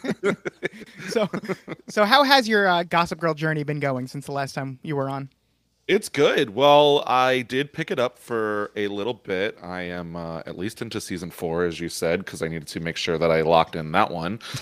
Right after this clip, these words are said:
Speaker 2: uh, <laughs> before all the good ones got taken, at least, or all of them got taken,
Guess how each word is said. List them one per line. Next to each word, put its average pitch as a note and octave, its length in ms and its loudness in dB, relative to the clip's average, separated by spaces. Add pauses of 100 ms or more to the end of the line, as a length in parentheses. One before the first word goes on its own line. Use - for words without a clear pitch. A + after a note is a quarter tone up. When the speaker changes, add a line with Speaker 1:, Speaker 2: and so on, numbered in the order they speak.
Speaker 2:
uh, G2 240 8
<laughs> F#2+ 80 2
before G2+ 240 8
all F2+ 120 8
the F#2 80 2
good E2+ 160 2
ones E2 240 -4
got E2+ 180 0
taken, F2+ 400 2
at E2 140 -10
least, F2 280 -4
or E2+ 180 4
all C3+ 280 12
of F#2+ 160 4
them F2+ 220 2
got - 240 -2
taken, C3+ 400 4